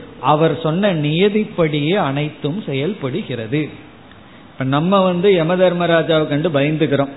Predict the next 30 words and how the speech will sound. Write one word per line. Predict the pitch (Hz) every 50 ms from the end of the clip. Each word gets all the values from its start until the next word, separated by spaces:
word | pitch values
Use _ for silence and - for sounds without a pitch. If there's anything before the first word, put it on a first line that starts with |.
| - -
காரணம் | - 143 143 160 170 170 160 156
என்ன? | 151 156 151
அவர் | 143 143 143 139
வந்து | 131 135 156 190
அவர் | 180 160 151
வேலையை | 139 135 143 156 160 165 156
பண்ணிட்டு | - 139 131 135 160 180 135
போயிடுவார். | 143 135 143 143 143 135 131 127 - - - - - - - - - - - - - 156 143
யம | 131 139 151 165 196 214 214
தர்மராஜா | 226 220 220 208 208 208 202 202 196 196 180 214 233 220 185
ஈஸ்வரனை | 180 220 226 208 202 202 190 190 190 185 180
கண்டு | 175 165 170 180
பயந்துக்கிறார். | 156 156 151 156 147 151 139 156 143 139 127 - - - - - - - - - - - - -
அவரும் | 117 139 160 185 214 214 233 262 254 226
பயந்தவர் | 196 180 185 196 202 196 190 180 180 175 165 151
தான், | 160 170 - - - - 131
பயந்துட்டு | 131 135 151 170 190 196 202 175 190 185
தான் | 196 208 226 214
நம்ம | 196 185 175
உயிர் | 170 160 165 170
எடுக்கிறார். | 160 156 147 - 156 147 131 120 120
காரணம் | - 151 160 170 190 185 175
என்ன? | 165 165
அவருடைய | 135 127 147 156 175 180 175 185 180
டியூட்டி | 156 147 175 185 180 233 214
அவர் | 190 170 160 175 180
செய்யணும். | - 156 151 151 156 143 147 151 - - - - - - - - - - -
அப்படி | 143 139 - - 156 139 139 175 175 139 131 190 - - - - - - - 120
நம்ம | 123 143 151 175 196 214 226 226 175
வியஷ்டியா | 127 139 147 151 131 - - - - 226 220 220 220 214